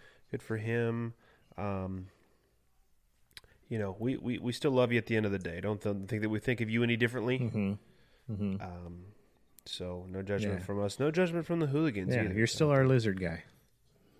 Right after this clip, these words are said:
Speaker 1: So,
Speaker 2: <laughs>
Speaker 1: still, <laughs> you're still the lizard guy.
Speaker 2: <laughs>
Speaker 1: Uh, yeah, dude. So, um,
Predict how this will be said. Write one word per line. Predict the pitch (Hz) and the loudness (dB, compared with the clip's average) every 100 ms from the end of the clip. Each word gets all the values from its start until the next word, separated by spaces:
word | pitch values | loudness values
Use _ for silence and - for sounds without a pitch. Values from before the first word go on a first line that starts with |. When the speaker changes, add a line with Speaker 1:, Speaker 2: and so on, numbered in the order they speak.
| - - - _ _ _ - | -20 -20 -20 _ _ _ -16
Speaker 1:
So, | - - 127 - 139 - - - | -12 0 2 6 6 4 -20 -20
Speaker 2:
<laughs> | - - - _ | -20 -20 -20 _
Speaker 1:
still, | - - - 123 - - - - | -14 -6 -2 0 -2 -4 -6 -6
<laughs> | - - - - - | -10 -14 -20 -20 4
you're | 180 | 6
still | - - | 6 2
the | 101 | -2
lizard | 92 92 95 113 - | -4 -10 -4 -2 2
guy. | 131 - 113 98 101 - 104 - - - - | 2 2 -4 -4 -8 -8 -10 -10 -14 -18 -6
Speaker 2:
<laughs> | 120 | 0
Speaker 1:
Uh, | 117 117 120 117 113 - - - - - | 2 4 4 2 0 -4 -12 -20 -20 -4
yeah, | 151 220 | 0 2
dude. | 175 208 175 - | 2 2 0 -6
So, | - 170 165 160 151 143 | 0 6 6 6 4 2
um, | - 131 139 135 135 131 123 | 2 4 6 4 2 0 -2